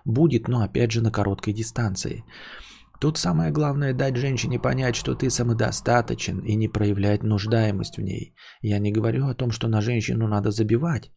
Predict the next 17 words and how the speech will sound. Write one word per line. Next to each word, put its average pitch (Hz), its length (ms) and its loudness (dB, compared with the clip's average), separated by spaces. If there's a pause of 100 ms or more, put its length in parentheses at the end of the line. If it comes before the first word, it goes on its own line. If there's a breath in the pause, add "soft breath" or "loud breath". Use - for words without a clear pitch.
чтобы 95 300 -4
казаться 107 400 -4
крутым. 101 460 -2
Нет. 120 340 0 (640 loud breath)
Взять 107 360 0
на 123 120 0
понт 156 360 0
тут 143 180 -2
вряд 135 260 0
ли 143 80 0
получится. - 720 -2
Нужно 127 380 0
действительно 113 760 0
в 107 160 -2
ней 113 260 2
не 113 200 2
нуждаться. 113 680 0